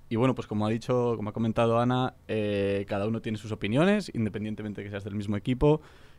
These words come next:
eh, pues al final pues siempre, "Sí, esta jugada me ha parecido muy bien, no tenía que haber llamado esta jugada, tenía que haber llamado la otra jugada". Entonces, pues al final el poder comentar también esos partidos con, con otra gente, eh, y que cada uno pues dé sus,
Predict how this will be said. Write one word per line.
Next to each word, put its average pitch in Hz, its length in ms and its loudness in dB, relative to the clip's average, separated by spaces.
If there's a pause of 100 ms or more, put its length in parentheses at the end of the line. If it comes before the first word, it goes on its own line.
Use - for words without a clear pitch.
(140)
eh, 98 340 4
pues 95 120 -6
al 104 80 0
final 104 220 -4
pues 104 140 -4
siempre, 98 400 -2 (300)
"Sí, 185 320 2
esta 139 220 -2
jugada 156 300 4
me 147 80 2
ha 147 40 0
parecido 135 340 -4
muy 127 100 -6
bien, 185 420 -2
no 127 260 2
tenía 127 200 -2
que 120 60 -2
haber 120 120 -2
llamado 120 180 0
esta 117 160 -6
jugada, 147 360 -2
tenía 117 180 -6
que 113 60 -2
haber 113 120 -2
llamado 113 220 -2
la 110 80 2
otra 107 140 -4
jugada". 131 260 0
Entonces, 117 220 -8
pues 107 100 -8
al 107 80 -6
final 113 260 -2
el 113 200 -2 (280)
poder 110 260 4
comentar 120 400 2
también 120 280 2
esos 113 160 0
partidos 113 540 0
con, 104 580 -2
con 101 120 0
otra 104 180 2
gente, 120 560 0
eh, 98 440 0
y 95 40 -6
que 104 100 -8
cada 95 200 0
uno 113 180 0
pues 107 200 0
dé 113 120 2
sus, 110 480 -2